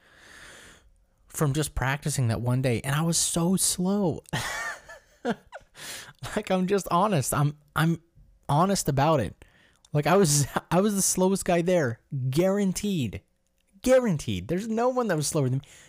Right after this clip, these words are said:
There were sixty-fives and probably even fifties that were going faster than I was. That's fine. <laughs> I honestly don't care because it's where I was at. And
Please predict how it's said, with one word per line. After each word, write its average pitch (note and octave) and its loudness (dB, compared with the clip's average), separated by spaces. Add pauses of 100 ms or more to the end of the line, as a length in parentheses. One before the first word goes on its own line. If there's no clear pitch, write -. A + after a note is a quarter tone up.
(160)
There A3 4
were A3+ 2
sixty-fives E3 0
and E3+ -2
probably G3+ 0
even G3 -2
fifties D3 -2
that A2 -2
were A2 -2
going A2+ -2
faster B2 -2
than G#2 -2
I A#2+ -2
was. G2+ -8 (580)
That's - -2
fine. E3 0 (540)
<laughs> - -12
I D#3 2
honestly G3 2
don't E3+ 0
care F#3 2
because A#2+ -4 (300)
it's A2+ -4
where A2+ 0
I D#3+ 2
was D#3 0
at. C3 0 (1040)
And E3 0